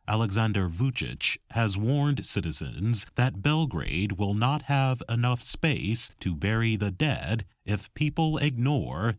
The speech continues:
his lockdown orders. Vučić announced a state of emergency on March fifteenth.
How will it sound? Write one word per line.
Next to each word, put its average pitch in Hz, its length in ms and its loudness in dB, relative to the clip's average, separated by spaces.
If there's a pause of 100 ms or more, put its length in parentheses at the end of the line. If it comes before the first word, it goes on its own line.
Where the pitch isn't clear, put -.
his 120 260 0
lockdown 101 840 0
orders. 85 760 -4 (1400)
Vučić 101 600 0
announced 98 680 0
a 101 100 2
state 131 320 2
of 113 160 2
emergency 104 960 0 (100)
on 113 180 4
March 85 520 0
fifteenth. - 800 -2